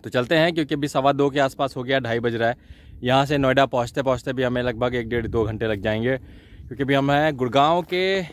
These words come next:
extreme outer पर, और यहाँ से नोएडा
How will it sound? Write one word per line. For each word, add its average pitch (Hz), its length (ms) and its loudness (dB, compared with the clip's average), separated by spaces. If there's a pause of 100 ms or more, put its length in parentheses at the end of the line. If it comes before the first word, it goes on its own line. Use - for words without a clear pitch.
(160)
extreme 180 460 -4
outer 143 320 2
पर, 180 260 0 (580)
और 127 100 -8
यहाँ 147 280 0
से 175 240 0
नोएडा 139 440 4